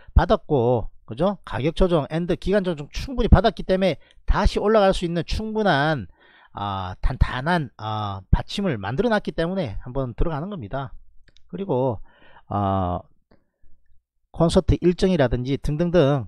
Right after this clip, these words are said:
아, 나쁘지 않은 회사니까 편입해 볼 만합니다. 자, 오티티 기반, 온라인 기반으로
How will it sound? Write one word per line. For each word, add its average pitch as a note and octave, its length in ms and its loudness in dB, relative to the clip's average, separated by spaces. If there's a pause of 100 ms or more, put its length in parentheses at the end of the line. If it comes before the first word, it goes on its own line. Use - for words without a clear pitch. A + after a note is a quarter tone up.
아, G#2 160 -6
나쁘지 A#2 360 2
않은 E3+ 140 4
회사니까 C3+ 680 2 (680)
편입해 D3 380 6
볼 B2+ 140 2
만합니다. B2+ 720 -4 (2250)
자, A#2 280 -6
오티티 E3+ 680 0
기반, C3+ 540 2
온라인 G3 500 4
기반으로 D3 840 0